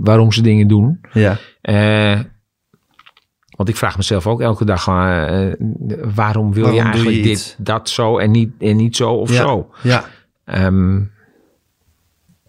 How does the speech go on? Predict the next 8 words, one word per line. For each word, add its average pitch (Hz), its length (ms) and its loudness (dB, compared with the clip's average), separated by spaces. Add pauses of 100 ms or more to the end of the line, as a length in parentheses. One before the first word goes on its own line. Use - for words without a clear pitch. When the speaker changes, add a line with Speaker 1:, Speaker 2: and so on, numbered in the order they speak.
(920)
Speaker 2:
Dus - 160 -8
zo 120 140 2
ga 123 160 0
je 120 120 2
een 113 60 2
beetje 117 300 0
zo'n 113 200 0
orkest 110 680 -2